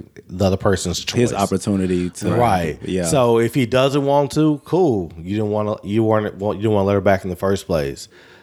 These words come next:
Speaker 1: But if he does, then he may have some things that he wants to say that he's been waiting to. And I'll just say this, just from the letter's perspective,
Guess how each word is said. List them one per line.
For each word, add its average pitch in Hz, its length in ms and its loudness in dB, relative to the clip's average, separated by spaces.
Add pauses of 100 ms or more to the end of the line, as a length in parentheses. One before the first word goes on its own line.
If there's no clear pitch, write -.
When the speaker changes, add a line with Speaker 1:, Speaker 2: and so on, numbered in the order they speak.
(140)
Speaker 1:
But 117 280 4
if 104 140 -2
he 101 120 0
does, 101 760 2 (680)
then 101 800 0 (320)
he 127 300 -2
may 120 140 2
have 107 140 2
some 104 140 -10
things 101 400 -2
that 90 180 0
he 120 140 -2
wants 98 320 0
to 78 80 -8
say 67 380 -4 (100)
that 87 100 0
he's 90 140 0
been 95 200 0
waiting 87 300 2
to. - 200 -6 (760)
And 98 1000 -2
I'll 113 200 2
just 127 240 2
say 113 200 4
this, 104 540 2
just 113 180 -4
from 98 380 2
the 95 120 0
letter's 98 500 -2
perspective, 87 720 -4